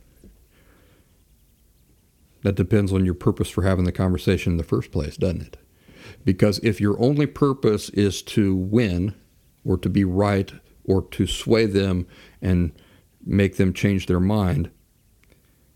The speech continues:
and they don't do that, then the only thing you're gonna end up with is deep frustration.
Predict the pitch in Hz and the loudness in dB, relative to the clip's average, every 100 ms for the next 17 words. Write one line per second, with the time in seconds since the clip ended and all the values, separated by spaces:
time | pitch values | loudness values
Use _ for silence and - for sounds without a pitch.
0 | _ - 101 98 127 135 131 113 135 139 | _ 0 2 4 2 0 0 0 2 2
1 | 147 151 - - _ _ _ _ _ _ | 0 -2 -6 -20 _ _ _ _ _ _
2 | - 67 104 101 98 - 120 131 123 104 | -12 0 2 2 -2 0 2 2 2 0
3 | - 101 92 95 92 95 92 87 - 90 | 0 0 2 0 0 0 0 0 0 -2
4 | - 87 85 - 101 95 - - 80 - | 0 -4 -6 -4 0 0 0 -2 -2 -2
5 | 78 - - - | -2 -2 -8 -16